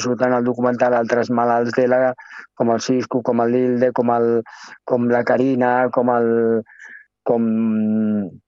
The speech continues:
eh, com el Jordi Sabater, eh, bueno, hem pogut conviure amb aquests malalts i ens han obert les portes i ens han deixat mostrar el que realment és aquesta malaltia i, i,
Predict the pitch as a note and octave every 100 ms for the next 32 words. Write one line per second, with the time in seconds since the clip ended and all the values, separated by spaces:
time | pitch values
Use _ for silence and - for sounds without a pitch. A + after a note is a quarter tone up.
0 | _ _ - A2+ A2 A2 G#2+ G#2 G#2 G#2
1 | G2+ G2 G2 F#2+ - _ - B2 A#2 A#2
2 | A#2 A#2+ B2 - A#2+ A#2 C3+ C3+ B2 -
3 | - - _ - A#2+ A2 A2 A2 G#2+ G#2+
4 | A2 A2 G#2 G2+ A2+ B2 A2 A2+ A2+ A2+
5 | B2 A2 C3 B2+ A#2 - - C3 C3 C#3
6 | C#3 C3 B2+ B2+ C3+ C3+ C#3+ C3+ - C3+
7 | B2+ B2 B2 A#2+ A#2+ C3 B2+ B2+ C3 B2
8 | - C#3 B2+ C3+ C3 C3+ A#2 A2+ A#2+ A#2+
9 | A#2 A#2+ A#2 - C3 B2 B2 B2+ A#2 -
10 | B2+ B2 B2+ - - _ - _ A#2 A#2
11 | A2+ B2+ A#2 A#2 A#2 A2+ A#2+ A#2 A#2 B2
12 | B2 A#2+ B2+ A#2 A2+ A2 A#2 B2 B2+ A2+
13 | F#2+ A2